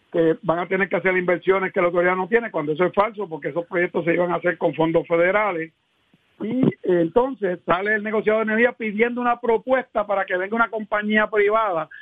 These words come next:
a hacer una nueva planta en Puerto Rico para producción de energía por gas natural y por hidrógeno. Y eso está planchado para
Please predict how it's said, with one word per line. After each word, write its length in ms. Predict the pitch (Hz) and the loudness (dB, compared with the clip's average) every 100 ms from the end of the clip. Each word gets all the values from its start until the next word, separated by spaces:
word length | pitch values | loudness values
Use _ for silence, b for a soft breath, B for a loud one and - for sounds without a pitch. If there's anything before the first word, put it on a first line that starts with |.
| B B | B B
a 100 | 175 | -2
hacer 220 | 160 196 | 0 2
una 180 | 220 208 | 2 2
nueva 400 | 202 214 214 185 | 2 2 2 0
planta 720 | - 214 202 185 175 156 156 _ b b b | 0 0 0 -6 -4 -4 -4 _ b b b
en 160 | 160 160 | 0 2
Puerto 340 | 175 175 170 | 0 2 2
Rico 460 | 180 214 208 185 - - | 2 0 2 0 -2 -2
para 640 | 170 165 160 156 147 147 _ B B | 0 0 0 0 -2 -4 _ B B
producción 400 | 165 170 156 175 | 2 2 2 0
de 60 | 196 | 2
energía 300 | 190 185 202 | 4 4 2
por 160 | 196 | 0
gas 160 | 196 190 | 0 0
natural 480 | 190 190 196 214 - | 0 2 4 4 0
y 120 | 226 | -6
por 240 | 202 202 196 | -2 2 4
hidrógeno. 640 | 190 208 233 175 151 131 b b b b | 4 4 4 2 -2 -8 b b b b
Y 160 | 165 | 2
eso 260 | 180 196 254 | 2 2 -2
está 400 | - 247 247 247 | -2 -2 -2 0
planchado 640 | 247 233 214 262 262 220 185 | 0 -2 0 0 2 2 2
para 480 | 196 185 180 175 | 0 2 0 -2